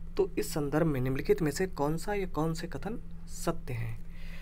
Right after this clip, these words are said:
तो आपको इस संदर्भ में बताना है कि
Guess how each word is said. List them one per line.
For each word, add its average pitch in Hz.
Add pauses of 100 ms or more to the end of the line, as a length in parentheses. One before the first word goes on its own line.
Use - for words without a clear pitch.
(880)
तो 214
आपको 165
इस 214
संदर्भ 190
में 220
बताना 156
है 208
कि 247